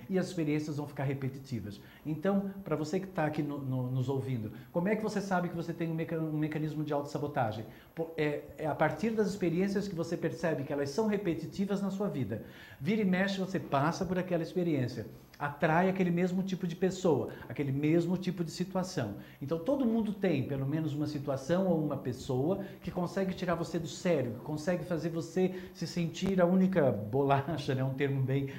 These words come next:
simpático até, a única bolacha que não tem recheio no pacote. Portanto, por que que essa pessoa tem esse poder? Por que que você dá esse poder a essa pessoa de fazer com que você questione o seu próprio valor?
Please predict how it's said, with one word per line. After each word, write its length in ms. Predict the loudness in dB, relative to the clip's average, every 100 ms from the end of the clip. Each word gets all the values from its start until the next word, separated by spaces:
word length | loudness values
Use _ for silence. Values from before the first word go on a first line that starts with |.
| -10 -10
simpático 580 | -6 -2 2 2 0
até, 260 | -2 -2 -4 -2
a 80 | 0
única 160 | 2 4
bolacha 320 | 4 4 2
que 60 |
não 100 | -2
tem 100 | 0
recheio 320 | 0 2 2 2
no 80 |
pacote. 400 | 2 0 0 -2 -4 -8
Portanto, 360 | -6 0 2 2 -4 -12 -18 -20 -6
por 140 | -2
que 140 | 0 0
que 60 |
essa 140 | 0 -2
pessoa 280 | -2 -2
tem 140 | -2 -2
esse 180 | -2 -4
poder? 600 | -2 0 2 0 -2 -8
Por 100 | -2
que 140 | 0 2
que 80 |
você 220 | 2 0 2
dá 180 | 2
esse 160 | 0 -2
poder 360 | -2 0 2 2
a 20 |
essa 160 | 0
pessoa 320 | -2 -2 -2 -2
de 80 |
fazer 260 | -2 0 0
com 140 | 0
que 120 | -2 -2
você 220 | -2 -4
questione 400 | -4 -4 -2 -2
o 40 |
seu 120 | -2
próprio 320 | -2 0 0 0
valor? 300 | 0 0